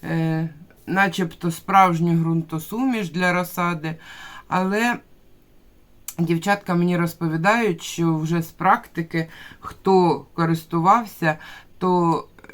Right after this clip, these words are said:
якщо звичайна земля з огороду або змішана ґрунтосуміш з огородною землею, то, кажуть, розсада краще всходить і росте, аніж в отакій купованій ґрунтосуміші. Можливо, і правда,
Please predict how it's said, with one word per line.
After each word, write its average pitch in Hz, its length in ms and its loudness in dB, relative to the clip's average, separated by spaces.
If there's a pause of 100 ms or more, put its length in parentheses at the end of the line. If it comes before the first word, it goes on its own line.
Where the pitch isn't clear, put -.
(120)
якщо 180 680 -2
звичайна 165 800 0
земля 156 420 0
з 143 80 -8
огороду 165 640 -4
або 156 440 -2 (360)
змішана 156 720 0
ґрунтосуміш 156 880 -4
з 139 80 -10
огородною 151 680 -2
землею, 202 520 -4 (580)
то, 202 200 2
кажуть, 190 500 2
розсада 165 540 0
краще 156 640 -2
всходить 185 560 -6
і 147 60 -4
росте, 165 440 -6 (360)
аніж 196 460 4
в 156 60 -2
отакій 165 440 -4
купованій 151 600 -2
ґрунтосуміші. 143 800 -6
Можливо, 190 420 -4
і 180 40 -4
правда, 170 500 -2